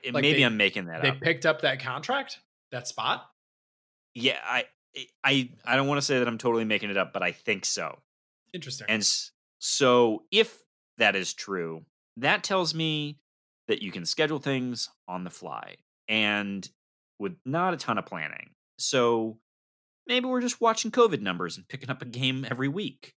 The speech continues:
Speaker 2: Like, we don't, we go into a week and we don't know who we're gonna be playing. It, we're just gonna go with whoever has the best covid numbers.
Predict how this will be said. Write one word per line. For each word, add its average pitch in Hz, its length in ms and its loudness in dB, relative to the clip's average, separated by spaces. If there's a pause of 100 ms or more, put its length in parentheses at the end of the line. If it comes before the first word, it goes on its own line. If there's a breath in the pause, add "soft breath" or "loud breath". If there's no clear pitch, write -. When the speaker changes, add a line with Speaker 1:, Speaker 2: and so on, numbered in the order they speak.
(120)
Speaker 2:
Like, 101 300 -4
we 113 180 -2
don't, 123 260 -4
we 117 100 -4
go 123 200 0
into 139 140 2
a 139 60 2
week 160 220 -4
and 175 80 -6
we 180 80 -2
don't 190 180 -4
know 208 100 -6
who 226 120 -6
we're 233 160 -6
gonna 240 140 0
be 285 80 -8
playing. 180 420 -4 (360)
It, 107 120 -2 (440)
we're 107 120 -10
just - 180 -6
gonna 117 140 -6
go 123 220 0
with 131 140 -2
whoever 143 440 -4
has 165 160 -6
the 185 100 -16
best 202 240 -8
covid 226 300 -6
numbers. 80 440 -14